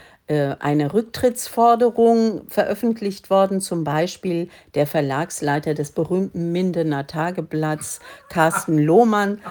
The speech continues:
sagte gegenüber dem Deutschlandfunk wörtlich, „Ich finde, dass jemand, der oberster Repräsentant der Tageszeitung in Deutschland ist,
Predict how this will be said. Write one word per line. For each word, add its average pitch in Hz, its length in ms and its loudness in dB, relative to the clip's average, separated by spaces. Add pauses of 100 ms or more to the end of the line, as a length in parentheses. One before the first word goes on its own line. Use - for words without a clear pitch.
(120)
sagte 180 380 2
gegenüber 175 500 2
dem 165 220 0
Deutschlandfunk 180 1040 0
wörtlich, 220 600 2 (340)
„Ich - 160 -4
finde, 233 260 2
dass 185 280 0
jemand, 165 360 0
der 147 160 -2
oberster 170 500 0
Repräsentant 147 880 -4
der 123 160 -2
Tageszeitung 147 840 -4
in 131 180 -8
Deutschland 143 560 -4
ist, - 300 -10